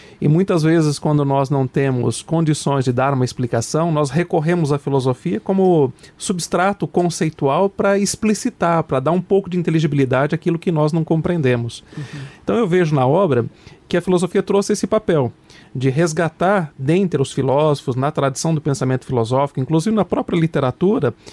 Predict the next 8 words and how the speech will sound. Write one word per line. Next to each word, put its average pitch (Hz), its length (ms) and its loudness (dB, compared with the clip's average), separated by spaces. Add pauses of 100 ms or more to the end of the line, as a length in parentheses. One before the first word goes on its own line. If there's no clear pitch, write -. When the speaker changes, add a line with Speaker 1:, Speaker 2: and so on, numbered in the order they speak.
(400)
Speaker 1:
aspectos 202 720 -2
conceituais 190 840 0
que - 160 -4
nos 202 220 2
permitam 180 640 0
dar 156 420 2
uma 160 160 0
lapidação 185 800 0